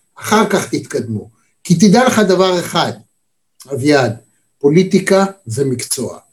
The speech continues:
כל מי שבא מבחוץ, קל לו מאוד לבקר את הפוליטיקאים,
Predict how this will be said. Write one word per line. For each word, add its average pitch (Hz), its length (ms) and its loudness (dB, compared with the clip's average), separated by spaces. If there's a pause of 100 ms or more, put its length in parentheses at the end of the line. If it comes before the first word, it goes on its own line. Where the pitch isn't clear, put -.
(380)
כל 208 180 4
מי 247 140 8
שבא 180 380 4
מבחוץ, 160 720 0
קל 214 200 -2
לו 220 160 6
מאוד 180 300 4
לבקר 156 360 0
את 151 100 -2
הפוליטיקאים, 123 800 -8